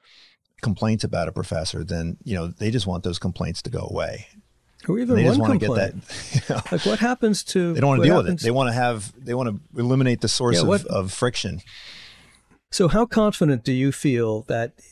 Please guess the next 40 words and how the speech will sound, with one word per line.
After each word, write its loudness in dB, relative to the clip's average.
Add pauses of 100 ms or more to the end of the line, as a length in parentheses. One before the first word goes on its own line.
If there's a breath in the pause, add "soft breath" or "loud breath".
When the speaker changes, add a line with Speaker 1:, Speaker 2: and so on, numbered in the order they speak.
(100)
Speaker 2:
suppose 2
you're 2
teaching 0
and 0 (760 soft breath)
a 6
student 2
or 0
two 2
students 2
or -2
maybe -2
three 0
students 2
complain 0
about 0
a -2
case -6
study -4
you're -4
using, -6
saying -4
it's -4
insensitive 0
and -2
triggering, 0 (640 soft breath)
and 2
they 6
file 2
a 2
complaint 2
with -4
the -2
administration. -8
How -2
confident -2
are 0
you 0
that -4
this -2
would, -2